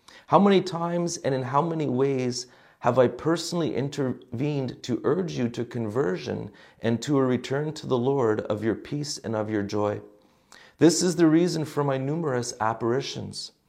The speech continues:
for the messages which I give by means of this little son of mine, and of my work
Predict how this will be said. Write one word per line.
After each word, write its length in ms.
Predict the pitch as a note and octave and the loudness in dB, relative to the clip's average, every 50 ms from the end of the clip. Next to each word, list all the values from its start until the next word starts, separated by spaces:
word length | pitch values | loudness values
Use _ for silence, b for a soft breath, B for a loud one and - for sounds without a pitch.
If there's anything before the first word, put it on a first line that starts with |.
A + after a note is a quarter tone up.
| b b b b b | b b b b b
for 140 | b G#2 G#2 | b 2 4
the 100 | G2+ G#2 | 6 6
messages 640 | G2+ G#2+ A2+ A#2 A#2 - C#3 A#2+ A2+ A#2 A#2 A2+ | 6 6 4 4 4 2 0 2 2 2 2 4
which 200 | A2+ A#2 A2+ - - - | 4 4 2 4 2 2
I 120 | G#2+ G#2 | 2 2
give 360 | G#2 G#2 A2+ A2+ A#2 A#2 A#2 | 4 4 4 4 4 4 2
by 160 | - G#2+ G#2+ | 2 2 2
means 380 | G#2+ A2+ A2+ A#2+ B2 B2 - A2+ | 2 2 0 -2 -2 -2 -2 0
of 160 | A2+ G#2+ G#2+ | -2 0 0
this 180 | A2 G#2 - - | -2 -2 -2 0
little 180 | G#2+ A#2 A#2+ | 0 0 0
son 300 | A#2 A#2+ - - B2 C3 | 0 -2 -2 -4 -2 -2
of 140 | C3+ A2+ - | -2 -4 -2
mine, 380 | G#2 G2+ F#2+ F#2 G2 G2+ G2+ - B B B B B B B B B | -2 0 0 0 -2 -4 -6 -8 B B B B B B B B B
and 180 | A2 A2+ A2+ A2 | 2 2 4 4
of 220 | - B2 A#2+ A#2+ | 4 2 4 4
my 160 | A#2+ B2 A2 | 4 4 4
work 480 | G#2 A2+ A#2 C3+ D#3 E3+ - - - | 6 6 4 4 2 2 -2 -10 -18